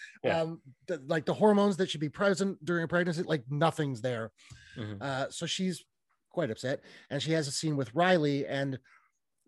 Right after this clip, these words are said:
Speaker 2: they're talking about what they think death is going to be like in that moment where you transition from one to another. And she says what she thinks, and he says what he thinks.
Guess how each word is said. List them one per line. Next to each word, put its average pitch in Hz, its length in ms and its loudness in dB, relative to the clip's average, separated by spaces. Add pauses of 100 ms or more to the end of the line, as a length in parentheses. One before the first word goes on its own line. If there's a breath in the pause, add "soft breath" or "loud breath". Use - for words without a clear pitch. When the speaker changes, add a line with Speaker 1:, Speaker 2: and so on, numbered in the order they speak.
Speaker 2:
they're 151 180 0
talking 175 440 0
about 143 380 4 (580)
what 160 540 -4
they 175 140 0
think 160 420 0 (360)
death 156 300 2
is 135 100 -2
going 127 220 -2
to 120 80 -6
be 123 140 -2
like 101 280 -6
in 127 100 -6
that 127 160 -2
moment 135 360 2
where 127 100 -6
you 127 100 -6
transition 123 480 -8
from 117 140 -12
one 110 120 -8
to 107 100 -8
another. 117 260 -4 (720 loud breath)
And 139 360 -2 (120)
she 165 400 -2 (100)
says 160 300 4
what 123 140 -4
she 226 180 2
thinks, 202 300 4
and 127 80 -4
he 147 120 -4
says 139 200 -2
what 123 100 -4
he 156 120 0
thinks. 147 280 0